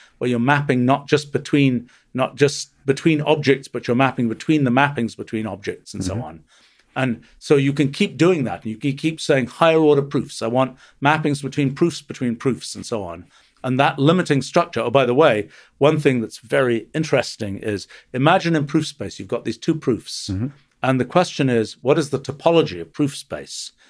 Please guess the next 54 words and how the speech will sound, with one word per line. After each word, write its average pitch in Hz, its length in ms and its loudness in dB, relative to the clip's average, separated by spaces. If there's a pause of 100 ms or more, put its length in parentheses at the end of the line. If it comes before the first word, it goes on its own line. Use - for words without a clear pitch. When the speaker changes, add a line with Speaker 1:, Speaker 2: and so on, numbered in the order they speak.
(160)
Speaker 1:
In 127 60 -4
other 139 100 4
words, 139 180 4
if - 100 -8
you 131 80 -2
take 175 300 -2
these 147 160 -2
two 170 160 0
paths, 139 600 2 (300)
can 151 160 0
you 143 100 -2
continuously 147 720 2
deform 139 460 2
them 117 120 2
into 131 220 0
each 110 160 -4
other? 95 320 -2 (300)
Or 127 100 4
is 131 80 4
there 139 80 6
some 127 240 0
big 143 160 2
hole 139 400 2
in 104 60 -6
the 113 80 -2
middle 113 360 0 (220)
that - 180 -6
prevents 143 480 0
you 127 80 2
from 113 280 -6
continuously 120 640 -2
deforming 113 480 -2
them 98 140 -10
one 110 160 -6
into 92 180 -12
the 107 100 -2
other? 95 280 -4 (220)
It's - 100 -20
kinda 165 180 4
like, 131 220 2 (240)
you 135 80 -2
know, 120 100 2
when 120 160 4
you, 139 300 0
when 139 180 0
you 135 80 4
think 156 220 0
about 127 340 2
some, 117 300 0
I 117 80 0
don't 117 100 2
know, 110 80 0
some 110 220 -4
puzzle, 104 520 -2